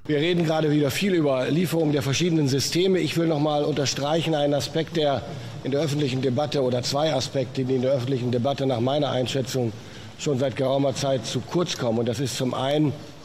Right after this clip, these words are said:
die jetzt aktuell aufkommende Diskussion um die Frage der Nachlieferung von Munition, ein Thema, das General Milley bereits im Herbst letzten Jahres als die Herausforderung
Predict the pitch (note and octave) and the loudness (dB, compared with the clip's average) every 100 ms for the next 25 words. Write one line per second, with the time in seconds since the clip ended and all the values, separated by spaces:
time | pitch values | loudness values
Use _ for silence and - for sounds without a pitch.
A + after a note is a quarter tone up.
0 | - - - - A#2 A#2+ C#3+ - - D#3 | -18 -18 -18 -6 -2 0 -2 -4 -4 -6
1 | - C#3 D3 E3+ C3+ B2+ B2 - A#2+ A#2+ | -2 -2 2 2 2 0 -2 -2 0 2
2 | A2+ G#2+ - - - - B2+ - A#2+ - | 0 -2 -12 -14 -12 -4 -4 -2 -2 0
3 | D3 D3 B2+ A#2+ A#2+ C3+ C#3 B2 A#2+ B2+ | 2 2 2 0 -2 0 0 2 2 0
4 | C#3 C3+ B2+ A#2+ A#2+ A2 A#2+ B2 B2 G#2+ | 0 0 0 0 -2 -2 0 2 0 0
5 | C#3 D3+ D#3 A#2+ G#2+ C#3+ C3+ B2 - - | 0 2 2 0 0 0 2 0 -4 -12
6 | - - - B2+ A2 C#3 C3 B2 B2 E3 | -16 -18 -8 -6 -2 0 0 2 2 2
7 | D#3+ C3 A#2 A#2+ A2+ C3 G#2 B2 D3+ - | 2 2 2 0 -2 -2 -2 -2 -4 -2
8 | C#3+ C3 - B2+ C3 C3 B2+ - - - | -2 -4 -4 -2 0 0 0 -4 -8 -16
9 | - - A#2+ F#2 C#3 D#3 B2+ C#3 C3 C#3 | -16 -6 -4 -2 0 2 2 0 -2 0
10 | C3 B2+ B2 A#2 | 0 2 0 -2